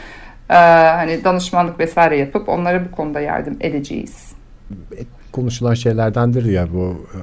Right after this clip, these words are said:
Speaker 2: hayvan hakları deyince mesela sokak hayvanları için, e, tam senin alanın olmasa da işte sokak hayvanlarının durumuna üzülen, o konuda bir adım atmak isteyen insanların ilk yaptıkları genelde işte böyle kediler için mama alayım. Hani ucuz,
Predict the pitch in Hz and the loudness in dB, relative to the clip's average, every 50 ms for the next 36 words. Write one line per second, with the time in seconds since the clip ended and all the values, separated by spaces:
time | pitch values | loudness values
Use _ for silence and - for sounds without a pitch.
0 | 80 - - - 104 98 104 101 98 92 - - 104 95 107 107 95 92 98 90 | -14 -12 -8 -6 -6 -4 -2 -2 -2 -2 -2 -2 -2 -2 0 -2 -2 -2 -2 -4
1 | 90 - - 92 - - 117 110 - 104 92 - 98 92 80 87 90 87 87 85 | -4 -4 -6 -6 -6 -6 -6 -4 -4 -4 -4 -4 -4 -4 -2 -2 -2 -2 -2 -4
2 | 85 82 - - 107 104 - - - - - - - 98 92 87 85 85 85 78 | -4 -6 -6 -6 -6 -8 -8 -12 -20 -20 -20 -12 -8 -6 -6 -4 -4 -6 -6 -8
3 | - - - - - 135 107 95 - - - 107 101 98 95 85 98 98 98 101 | -12 -16 -6 -4 -2 -2 -2 -4 -8 -6 -4 -2 -2 -2 -4 -4 -4 -4 -2 -2
4 | 104 107 101 92 90 87 - 95 92 95 - - - - - 107 - - 98 - | -2 -2 0 0 -2 -4 -4 -4 -6 -6 -6 -6 -8 -6 -6 -6 -4 -4 -4 -4
5 | - 98 95 87 92 92 92 92 90 85 90 95 92 104 101 101 95 90 87 90 | -2 -2 -2 -2 -2 -2 -2 -2 -2 -2 -4 -4 -2 -2 -2 -2 -2 -2 -4 -4
6 | 87 117 110 95 104 98 107 117 120 - - - - - - - 135 127 123 113 | -4 -4 -4 -2 -2 -2 -2 -2 -4 -6 -12 -16 -18 -14 -4 -2 -2 0 0 0
7 | 104 104 113 120 104 110 117 117 117 - 101 120 113 104 101 95 - - 95 - | 2 4 2 2 2 2 0 0 0 -2 -4 -4 -4 -4 -6 -6 -6 -8 -8 -8
8 | - - - - - 104 104 107 98 - 98 95 95 101 117 120 143 - 123 123 | -10 -12 -10 -8 -6 -4 -4 -4 -4 -4 -4 -4 -4 -4 -6 -4 -6 -6 -6 -6
9 | 147 175 - - - - - - - - - - - 87 87 110 127 127 104 90 | -8 -8 -8 -12 -18 -20 -20 -18 -16 -16 -14 -12 -10 -8 -8 -6 -4 -2 -2 -2
10 | 82 80 76 87 85 - - 104 95 95 95 92 87 90 - - 110 95 95 95 | -4 -6 -8 -10 -12 -10 -10 -10 -8 -6 -6 -8 -8 -8 -6 -6 -6 -4 -4 -6
11 | 92 80 - - 104 104 101 101 104 101 87 78 78 80 80 92 90 82 95 104 | -6 -6 -6 -4 -4 0 0 2 2 0 0 -2 -4 -6 -6 -6 -6 -6 -6 -6
12 | 95 87 110 104 - - - | -4 -4 -4 -6 -6 -10 -14